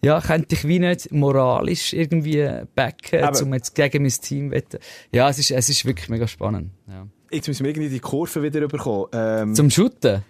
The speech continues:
Speaker 2: Ja,
Speaker 1: Oder
Speaker 2: oder,
Speaker 1: einfach so?
Speaker 2: Nein, einfach zu dir, zu dir als, als, als eben, ähm, Hardcore, äh, Tessin-Fan und vor allem, lass, lass zuerst, lass zuerst heute schnell über, äh, über Lugano im Hockey reden.
Speaker 1: Ja.
Speaker 2: Eigentlich solltest du ja du,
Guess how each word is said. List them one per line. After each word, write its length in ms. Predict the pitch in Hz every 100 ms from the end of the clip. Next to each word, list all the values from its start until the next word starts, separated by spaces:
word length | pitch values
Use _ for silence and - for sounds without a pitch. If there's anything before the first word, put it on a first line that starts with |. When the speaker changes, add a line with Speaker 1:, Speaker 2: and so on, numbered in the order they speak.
| _
Speaker 2:
Ja, 180 | 135 175
Speaker 1:
Oder 200 | 151 156
Speaker 2:
oder, 180 | 143 139
Speaker 1:
einfach 160 | 131
so? 240 | - 139 117 _ -
Speaker 2:
Nein, 160 | 170 240
einfach 160 | 254 -
zu 120 | -
dir, 300 | 208 254 -
zu 120 | -
dir 180 | 196 226
als, 160 | 202 -
als, 360 | 160 160 - -
als 280 | 156 151 -
eben, 260 | 180 220 202
ähm, 500 | - 143 139 139 139 - -
Hardcore, 840 | - 170 190 208 - 175 190 202 -
äh, 720 | 147 143 135 135 131 - 139
Tessin-Fan 1120 | - 156 - 160 202 240 220 175 143 175 202
und 180 | 170 151
vor 140 | - 151
allem, 180 | 185 -
lass, 320 | 135 190 -
lass 240 | 131 175 175
zuerst, 300 | 151 - - - - - _ _ -
lass 220 | 160 196
zuerst 180 | 214 190
heute 180 | 185
schnell 200 | 135 147 156
über, 160 | 117
äh, 240 | 110 104 120
über 140 | 117
Lugano 560 | 113 110 110 131 139 139
im 240 | 110 104 - -
Hockey 240 | 123 - 117
reden. 440 | 107 95 87 - - _ _ _ - _
Speaker 1:
Ja. 360 | - 107 107 185 -
Speaker 2:
Eigentlich 240 | 156 190
solltest 320 | 185 139 123
du 40 | 123
ja 60 |
du, 320 | 110 147 180